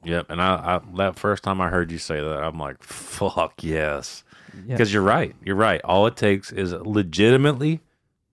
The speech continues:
Speaker 1: one case.
Speaker 2: You could have
Speaker 1: One.
Speaker 2: a hundred thousand dudes in a suit get caught on camera, and all you need is one Bigfoot
Speaker 1: One.
Speaker 2: to get caught on camera.
Speaker 1: One, and it's real.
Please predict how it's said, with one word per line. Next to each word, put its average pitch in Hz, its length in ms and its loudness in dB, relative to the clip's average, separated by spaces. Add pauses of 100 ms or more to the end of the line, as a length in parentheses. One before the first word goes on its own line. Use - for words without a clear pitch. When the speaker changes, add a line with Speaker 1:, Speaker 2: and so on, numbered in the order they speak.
(160)
Speaker 1:
one 92 220 0
case. - 460 -6 (400)
Speaker 2:
You 135 100 -2
could 131 100 2
have 117 140 -2
Speaker 1:
One. 107 80 -8
Speaker 2:
a - 40 -12
hundred 131 500 2
thousand 113 880 -4
dudes 117 340 -4
in 107 120 -6
a 123 60 -10
suit 117 460 -6 (920)
get 110 140 -8
caught 113 180 -2
on 113 140 -4
camera, 113 440 -6 (540)
and 107 80 -10
all 110 140 -6
you 113 100 -4
need 107 160 -6
is 107 160 -14
one 113 540 -10
Bigfoot 95 300 -12
Speaker 1:
One. 87 200 -2
Speaker 2:
to 71 80 -12
get - 180 -16
caught - 200 -16
on - 120 -16
camera. - 500 -18
Speaker 1:
One, 107 300 -6
and 82 140 -6
it's - 160 -6
real. 110 300 0